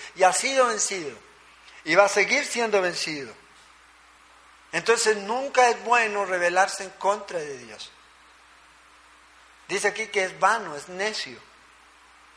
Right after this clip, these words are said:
hacerlo. Hay gente que lo hace. Hay creyentes a veces que se enojan en contra de Dios. No es bueno.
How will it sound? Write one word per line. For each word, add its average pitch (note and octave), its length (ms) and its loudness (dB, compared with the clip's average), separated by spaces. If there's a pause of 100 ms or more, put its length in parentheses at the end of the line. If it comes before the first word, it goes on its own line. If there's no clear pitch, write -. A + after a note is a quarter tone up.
(240)
hacerlo. C3 560 -2
Hay E3+ 100 4
gente A3+ 300 -4
que A3+ 80 -6
lo A3 180 4
hace. A#3+ 320 -4 (1000)
Hay G#3 120 2
creyentes B3 640 2
a G3+ 80 8
veces A#3 300 2
que G#3 100 -2
se F#3+ 120 -2
enojan C4 340 0
en F3+ 80 -10
contra D3+ 400 -10
de A2 120 -14
Dios. - 280 -20 (1120)
No C#3 140 -10
es D#3 100 -12
bueno. D#3+ 320 -8